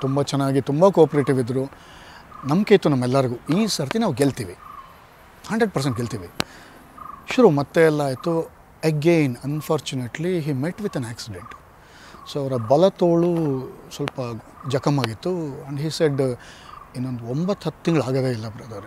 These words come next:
ಅವರ ತೋಳು ನನ್ನ ತೊಡೆ ಗಾತ್ರ ಬಾತ್ಕೊಂಡ್ಬಿಟ್ಟಿತ್ತು. And ಅವ್ರಿಗೆ hemophilia ಇತ್ತು. So surgery ಮೇಲೆ surgery, surgery ಮೇಲೆ surgery.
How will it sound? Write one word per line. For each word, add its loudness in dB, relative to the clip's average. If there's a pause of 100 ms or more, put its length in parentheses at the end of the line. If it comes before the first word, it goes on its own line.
(180)
ಅವರ 4
ತೋಳು 6
ನನ್ನ 6
ತೊಡೆ 4
ಗಾತ್ರ 0 (340)
ಬಾತ್ಕೊಂಡ್ಬಿಟ್ಟಿತ್ತು. 0 (1400)
And -2
ಅವ್ರಿಗೆ 10 (560)
hemophilia 4
ಇತ್ತು. -6
So -8
surgery 0
ಮೇಲೆ 2
surgery, -2
surgery -2
ಮೇಲೆ -2
surgery. -8